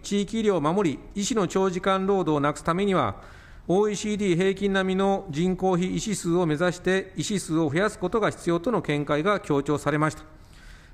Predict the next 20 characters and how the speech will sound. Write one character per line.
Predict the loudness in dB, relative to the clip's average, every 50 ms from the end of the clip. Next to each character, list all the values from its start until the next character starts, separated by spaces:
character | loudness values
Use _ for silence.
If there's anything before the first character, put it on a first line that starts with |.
| -8 -2
加 | 0 2
納 | 2 4 4
法 | 4 4 4 4
人 | 4 2 2
医 | 4
療 | 4 2 2
協 | 2 2 0 2
会 | 2 0 0
会 | 0 0 0 2
長 | 0 0 2
か | 2 2
ら | 2
も、 | 2 2 0 -2 -4 -10 -16 -20 -20 -20 -20 -14 -6 -4
医 | -2
師 | -2 0 0
不 | 0 2
足 | 0 0 2 2 2
を | 2
実 | 2 0 -4 -2 -4
さ-、 | -4